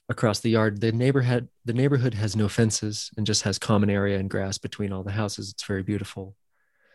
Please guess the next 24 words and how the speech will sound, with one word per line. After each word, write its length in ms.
Um, 540
their 160
child 340
is 100
about 200
to 80
be 100
five, 540
and 100
the 80
other 160
is 140
just 320
turned 280
two. 320
They're 100
both 260
boys. 460
Our 200
friends 320
are 220
professional 580
acrobats. 640
They're 340